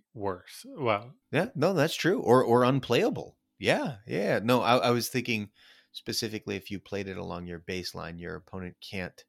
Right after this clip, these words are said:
Speaker 2: Hysteria it this turn, but they can always just sit on the Hysteria till next turn because it, you know, the Ice Flakes will, will still be there.
Speaker 1: You make a great point, though, Reckless, about this not working with Loris. So, for example,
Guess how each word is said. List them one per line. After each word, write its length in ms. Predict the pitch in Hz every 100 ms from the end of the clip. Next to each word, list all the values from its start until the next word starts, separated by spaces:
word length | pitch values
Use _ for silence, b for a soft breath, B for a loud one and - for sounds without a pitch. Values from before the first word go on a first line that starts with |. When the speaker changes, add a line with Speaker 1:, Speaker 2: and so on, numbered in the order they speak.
| _
Speaker 2:
Hysteria 580 | 107 - 110 101 95 87
it 140 | -
this 160 | 110 -
turn, 300 | - 82 82
but 220 | 90 - _ -
they 400 | 65 - 85 82
can 160 | -
always 200 | 85 90
just 160 | 87 -
sit 140 | 90
on 100 | 95
the 80 | 92
Hysteria 440 | 85 - - 117 101
till 180 | -
next 340 | 85 104 127 -
turn 220 | 85 85
because 460 | - - 85 82 - _ _ -
it, 180 | 71 -
you 260 | 65 53
know, 120 | 50 - _
the 160 | - -
Ice 100 | -
Flakes 260 | - 65 -
will, 180 | - -
will 140 | 95
still 200 | - -
be 120 | 110 113
there. 220 | - - _
Speaker 1:
You 100 | 135
make 180 | 123 123
a 60 | 113
great 280 | 120 113 107
point, 280 | 113 120 -
though, 120 | 104
Reckless, 420 | 95 95 - 95 -
about 420 | 107 101 110 - -
this 280 | 113 98 113
not 240 | 98 113
working 460 | 107 95 110 98 92
with 240 | 92 -
Loris. 800 | 101 101 104 135 110 98 - - -
So, 260 | - 104
for 240 | 92 107 98
example, 640 | 95 107 95 95 95 95